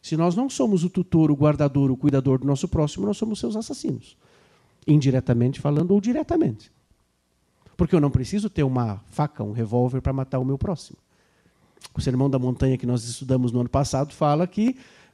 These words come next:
ah, basta chamar de tolo, já matou. Então, pra nós escaparmos de sermos assassinos, tá muito difícil. E Jesus piora a situação no Sermão da Montanha. Ele deixa isso muito mais violento até, né?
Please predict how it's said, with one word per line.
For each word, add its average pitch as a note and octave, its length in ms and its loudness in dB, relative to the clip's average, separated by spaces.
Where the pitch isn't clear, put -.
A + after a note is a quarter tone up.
ah, C#3 480 2
basta D#3+ 300 0
chamar E3 260 2
de E3 140 4
tolo, F3 340 4
já G3+ 100 0
matou. B3+ 480 -4
Então, C3 720 -6
pra B2+ 160 -6
nós C3+ 220 0
escaparmos C3 600 -2
de A#2+ 80 -6
sermos B2 300 -4
assassinos, A#2+ 600 -6
tá B2+ 100 -6
muito A#2+ 200 -6
difícil. - 380 -12
E B2 80 -4
Jesus A#2+ 300 -2
piora D#3 340 0
a D#3+ 40 -4
situação D#3+ 480 -4
no E3+ 80 -2
Sermão F3 240 -2
da F3+ 80 0
Montanha. F#3+ 320 -2
Ele A#2+ 100 -8
deixa A#2+ 240 -4
isso B2 160 -8
muito C#3 180 -4
mais D#3 240 2
violento E3+ 480 2
até, G#2+ 220 -6
né? A#2+ 180 -4